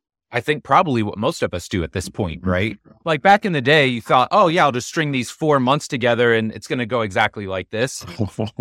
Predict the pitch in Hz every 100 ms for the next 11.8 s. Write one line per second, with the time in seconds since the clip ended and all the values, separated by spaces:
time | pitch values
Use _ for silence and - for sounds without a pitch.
0 | 104 - 175 - - 143 170 185 143 -
1 | - 135 123 156 147 131 123 120 - 120
2 | 110 104 - - 127 104 92 101 110 101
3 | 113 107 104 110 127 107 107 107 113 110
4 | _ - 120 113 117 123 123 - - 156
5 | 123 117 - 123 113 101 123 110 107 135
6 | 131 123 117 110 101 _ _ - 135 -
7 | 147 135 120 110 - _ _ - 135 -
8 | - 131 135 123 113 - 117 107 - -
9 | 120 101 92 85 76 76 95 110 - 175
10 | 160 139 131 110 - 156 160 143 139 -
11 | 117 120 110 117 104 98 92